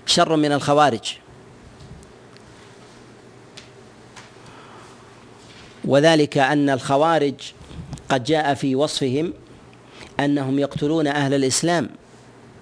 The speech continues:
ويتركون أهل الأوثان، وأما الرافضة فيعينون أهل الأوثان على أهل الإسلام، فيعينون أهل الأوثان على أهل الإسلام، وذلك أشد وأعظم.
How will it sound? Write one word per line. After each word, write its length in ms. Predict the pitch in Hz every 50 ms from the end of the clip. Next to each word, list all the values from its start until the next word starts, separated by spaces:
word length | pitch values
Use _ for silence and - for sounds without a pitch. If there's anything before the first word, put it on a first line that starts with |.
| - - - - - - - - - - - - - - -
ويتركون 680 | 131 135 147 147 143 - 139 139 139 - 165 - 139
أهل 260 | 139 143 131 135 135
الأوثان، 600 | 139 135 123 131 120 - 165 165 156 139 110 90 - - - - - - -
وأما 380 | 110 110 127 139 139 139 139 135
الرافضة 580 | 127 147 156 165 160 127 143 143 135 139 135 135 - - - - - - - - - - - - -
فيعينون 720 | - 143 143 143 143 139 147 143 143 143 147 180 196 180 147
أهل 280 | 139 - 139 135 135 139
الأوثان 480 | 135 139 131 135 123 143 143 139 127
على 180 | 113 127 127 123
أهل 220 | 127 135 120 120
الإسلام، 440 | 117 101 104 95 - 113 87 67 - - - - - - - - - - - - - - - - - - - - - - - - - - - -
فيعينون 500 | - 120 131 120 117 139 143 165 170 156
أهل 220 | 147 143 139 127
الأوثان 480 | 139 123 139 143 127 - 156 170 175 165
على 180 | 120 139 143
أهل 240 | 135 135 151 151 156
الإسلام، 500 | 160 143 151 151 - 190 208 180 - -
وذلك 440 | 131 135 139 147 151 151 143 - 160
أشد 360 | 131 139 131 - 180 160 139
وأعظم. 400 | 139 156 180 214 214 180 139 98